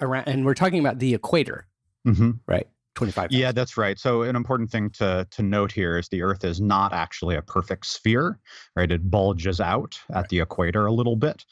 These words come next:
Speaker 1: Yeah.
Speaker 2: So if you're really, <laughs> if you really wanna do this as fast as you can, you should go pole to pole, um, and you'll save a tiny am-, amount of time.
Speaker 1: Right. And you'll see Santa Claus. So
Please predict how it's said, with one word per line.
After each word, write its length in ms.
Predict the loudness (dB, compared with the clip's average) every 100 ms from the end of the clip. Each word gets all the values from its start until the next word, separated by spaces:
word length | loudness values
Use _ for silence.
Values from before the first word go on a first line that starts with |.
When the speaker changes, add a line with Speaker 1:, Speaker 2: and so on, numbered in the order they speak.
| -20 -20
Speaker 1:
Yeah. 80 | -14
Speaker 2:
So 360 | -2 0 2 0
if 240 | -2 0
you're 220 | 2 4
really, 400 | 4 2 2 0
<laughs> 120 | -2 -4
if 180 | -4
you 100 | -4
really 240 | 0 2 2
wanna 220 | 2 0
do 160 | -2 -2
this 200 | -4 -8
as 80 |
fast 300 | -4 -4 -4
as 80 | -10
you 80 | -10
can, 380 | -4 -4 -4 -10 -16 -20 -6
you 100 | -6
should 180 | -4 -2
go 160 | -2
pole 260 | 0 0 0
to 60 | -2
pole, 360 | -2 0 -2 -6 -20 -20 -20 -6
um, 380 | 0 0 0 -2
and 140 | -2 -2
you'll 120 | -2
save 380 | 0 0 0 0
a 200 | -2 -2 -4
tiny 300 | -2 0 0
am-, 200 | -2 -4 _ -2
amount 320 | 0 0 -4
of 100 | -4
time. 260 | -2 -2 -4 _ -4
Speaker 1:
Right. 240 | -4 -6 _ _ _ _ _ _ _ _ -2
And 180 | 0 2
you'll 220 | 2 0
see 260 | -2 -2 -2
Santa 280 | -2 -4 -2
Claus. 300 | -8 -10 -16 _ _ _ _ _ -12
So 220 | -4 -2